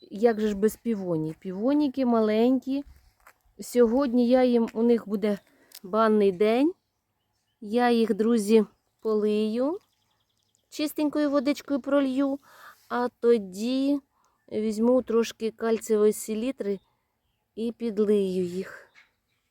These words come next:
Бачите, починають уже. І що я вам хочу сказати, що це трьохрічки, і вже ось о деякі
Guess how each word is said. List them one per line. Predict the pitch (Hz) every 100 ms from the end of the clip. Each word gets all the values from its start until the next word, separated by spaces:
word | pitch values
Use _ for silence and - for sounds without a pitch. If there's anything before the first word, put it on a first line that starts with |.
| _ _ _ _ _ _
Бачите, | 220 226 233 233 202
починають | - 214 - 226 202 185 180 185
уже. | 180 190 - _ _ _
І | - 311 339
що | - 269
я | 262 233
вам | 220 208
хочу | 220 214 -
сказати, | - - 180 185 190 277 - - - _
що | _ - 226
це | 208 - 269 294
трьохрічки, | 240 233 214 214 214 247 - 311
і | 302 220 220
вже | 226 285 -
ось | 226 220 -
о |
деякі | 208 220 226 196 185 - 226 277